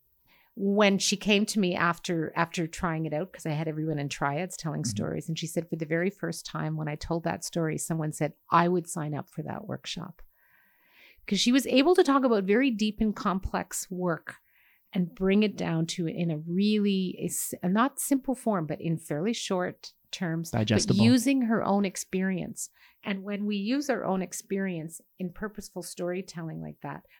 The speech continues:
Speaker 1: the person she's telling it to began to see, "Oh, that could happen to me," or, "I was like that," or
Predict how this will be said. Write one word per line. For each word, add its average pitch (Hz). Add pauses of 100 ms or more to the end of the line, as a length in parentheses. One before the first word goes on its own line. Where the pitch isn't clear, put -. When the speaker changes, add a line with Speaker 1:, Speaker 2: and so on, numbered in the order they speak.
Speaker 1:
the -
person 180
she's 165
telling 220
it -
to -
began 165
to -
see, 180 (300)
"Oh, 311 (180)
that 226
could 214
happen 180
to -
me," 165 (340)
or, 185
"I 214
was 185
like -
that," - (220)
or -